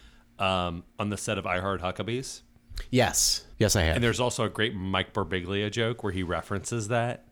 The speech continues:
Speaker 2: Oh.
Speaker 1: Where he, um, was at an event where he made a David O. Russell joke where he did, uh,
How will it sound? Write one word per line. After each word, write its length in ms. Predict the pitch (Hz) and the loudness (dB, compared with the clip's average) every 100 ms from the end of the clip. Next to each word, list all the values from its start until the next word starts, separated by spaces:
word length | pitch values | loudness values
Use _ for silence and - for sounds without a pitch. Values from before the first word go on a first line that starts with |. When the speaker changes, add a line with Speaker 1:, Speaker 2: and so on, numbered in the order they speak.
| - 117 | -4 2
Speaker 2:
Oh. 340 | 110 90 87 - - | 4 4 2 -4 -2
Speaker 1:
Where 180 | 113 113 | 4 4
he, 280 | - 107 101 | 4 2 4
um, 380 | 95 90 87 107 | 4 2 -2 -4
was 180 | 104 95 | -2 0
at 160 | 95 | 0
an 140 | 92 92 | 0 -4
event 400 | 80 85 87 - _ | -2 -2 -4 -8 _
where 100 | - | -6
he 160 | - 101 | -4 0
made 220 | 92 92 | 0 0
a 60 | 87 | 0
David 340 | 95 87 85 | -2 -2 -2
O. 80 | 82 | -4
Russell 400 | 82 76 - 95 | -4 -6 -6 -4
joke 340 | 95 95 101 | -2 -2 -2
where 140 | 104 90 | -6 -6
he 200 | 98 90 | -4 -6
did, 380 | 92 90 90 73 50 - - | -2 -2 -2 -6 -18 -16 -4
uh, 560 | 92 87 85 82 82 | -2 0 0 -2 -4